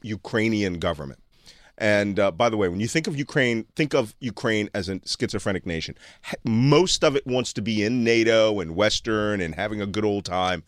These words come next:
Then there's this small part that wants to return back as a component of Russia and are loyal to Putin. Trump, Manafort, Stone, all of them are placing their bet, Giuliani, and are saying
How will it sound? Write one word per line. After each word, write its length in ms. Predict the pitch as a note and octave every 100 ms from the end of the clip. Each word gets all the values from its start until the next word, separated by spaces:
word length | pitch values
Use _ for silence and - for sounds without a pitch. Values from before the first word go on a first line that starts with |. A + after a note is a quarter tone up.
| - - -
Then 220 | A#2+ B2
there's 180 | A#2+ A2
this 160 | G2+ -
small 460 | - B2 A#2+ C3
part 260 | - A#2+ -
that 140 | -
wants 200 | G#2+ G2+
to 100 | A2
return 800 | F#2+ F#2+ - - D3 D3 D3 C3
back 380 | F#2 A#2 A2 - _ - -
as 160 | A#2+
a 60 | A2
component 720 | - G#2 - - A#2+ A#2+ A2 G#2+
of 160 | F2
Russia 460 | F#2+ G2 - F#2+ E2+
and 120 | G#2
are 100 | F2+
loyal 340 | F2 F#2 F#2 E2
to 100 | -
Putin. 400 | - F2 C#2 C2+ - - - - - -
Trump, 600 | - D3+ E3+ G#3 - - _ _ G#2
Manafort, 840 | A2+ B2 D#3 F#3 - G3 F#3 F3+ _
Stone, 880 | - - - - D#3 D3+ D3+ C#3+ C3+ _ _ _ -
all 340 | D#3+ F3+ E3
of 160 | B2 E2+
them 340 | G2 D#2 C#2 _ _ _ _ _ _ -
are 220 | C3 A#2 _ -
placing 480 | - F3 G3+ - E3+
their 100 | E3+
bet, 220 | B2+ F2
Giuliani, 800 | - C3+ F#3 F#3 B2+ G#2+ F#2+ F2+ _ _ _ _ _ _ -
and 140 | D#3
are 80 | C3
saying 640 | - - G#3+ B3+ F#3 A#2+